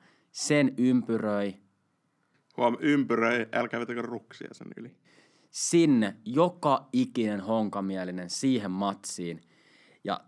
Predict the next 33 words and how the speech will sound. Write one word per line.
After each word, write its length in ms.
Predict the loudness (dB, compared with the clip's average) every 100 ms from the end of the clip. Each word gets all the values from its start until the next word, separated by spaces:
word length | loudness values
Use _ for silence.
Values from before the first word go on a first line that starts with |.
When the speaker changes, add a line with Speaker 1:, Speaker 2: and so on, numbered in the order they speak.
| _
Speaker 1:
tää 240 | 4 6 6
teidän 300 | 4 0 0
pitää 340 | -4 -2 -2
myös 280 | 0 -4 -6
tietää. 600 | -4 -2 -4 -6 -10 -10 _ _ _ _
Se 180 | -6 0
ei 160 | 2 0
oo 100 | -2 0
kallista 480 | 4 4 2 -4 -12
tulla 280 | -8 -6 -6
sinne 260 | -8 -8
matsiin. 720 | -2 0 -2 -4 -12 -12 -14 -16 _ _ _ _ _ _ _ -4
Liput 460 | 0 2 0 -2
on 160 | -2 -2
ennakkoon 800 | 2 4 4 0 -6 -10 -6 -4
vaan 220 | -4 -4 -4
kymmenen 540 | 0 4 4 0 -4 -6
egeä, 440 | -4 0 0 0 -2 _ _ _
kun 100 | -8
sä 100 | -6 0
ostat 400 | 0 0 -8 -6
sen 220 | -8 -2
päivää 480 | 0 2 0 -2 -4
ennen 280 | -6 -6 -8
sitä 240 | -10 -10 -6
ottelun 460 | -8 _ -14 -10
alkua. 540 | -6 -4 -6 -10 -14 -14 _ _ _
Ja 60 | 0
jos 360 | 4 4 2 4
sä 120 | 4
oot 300 | 4 -2 -20 _ _ -2
niin 300 | 2 4 4
hyvä 200 | 2